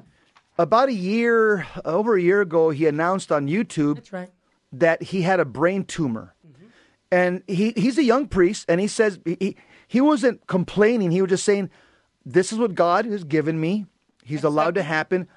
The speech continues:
Speaker 1: I'm going to offer up my sufferings of, of this brain
Speaker 2: Wow,
Speaker 1: tumor
Speaker 2: yeah.
Speaker 1: for all the clergy,
Speaker 2: Sexual abuse.
Speaker 1: the, the sexual abuse in the clergy."
Speaker 2: Yes.
Speaker 1: And so he, he says, "I have no problem doing that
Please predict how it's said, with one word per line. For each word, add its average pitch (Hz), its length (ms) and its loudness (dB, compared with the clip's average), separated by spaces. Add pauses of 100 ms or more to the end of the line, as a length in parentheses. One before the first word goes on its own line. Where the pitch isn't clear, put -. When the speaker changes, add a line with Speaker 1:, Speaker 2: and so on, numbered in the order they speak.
(200)
Speaker 1:
I'm 190 320 0
going 196 340 0
to 185 300 -8
offer 175 480 2
up 170 160 -2
my 151 180 -2
sufferings 160 800 -4 (300)
of, 143 200 -2
of 151 140 -4
this 151 160 -8
brain 156 340 -2
Speaker 2:
Wow, 151 100 -8
Speaker 1:
tumor 156 360 -2
Speaker 2:
yeah. 156 260 -12 (420)
Speaker 1:
for 170 380 0
all 214 540 2
the 156 100 -6
clergy, 190 800 0
Speaker 2:
Sexual 285 360 -10
abuse. 180 180 -10
Speaker 1:
the, 160 80 2
the 156 120 -6
sexual 185 420 0
abuse 160 320 -2
in 151 80 -4
the 131 60 -4
clergy." 143 460 -4 (120)
Speaker 2:
Yes. 208 420 -10 (160)
Speaker 1:
And 170 160 0
so 196 160 0
he, 190 140 0
he 202 200 0
says, 214 340 0 (440)
"I 165 120 0
have 190 200 -2
no 196 140 0
problem 185 440 -2
doing 180 280 0
that 135 260 -2